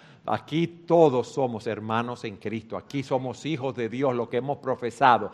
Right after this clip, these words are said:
arrepentimiento y fe en Jesucristo.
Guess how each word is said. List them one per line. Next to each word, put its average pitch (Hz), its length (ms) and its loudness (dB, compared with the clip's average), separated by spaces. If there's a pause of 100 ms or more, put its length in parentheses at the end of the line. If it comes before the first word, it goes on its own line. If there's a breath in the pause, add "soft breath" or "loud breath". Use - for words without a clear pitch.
(160 loud breath)
arrepentimiento 117 1200 -2
y 117 100 -8
fe - 760 0
en 104 140 -8
Jesucristo. 98 640 -12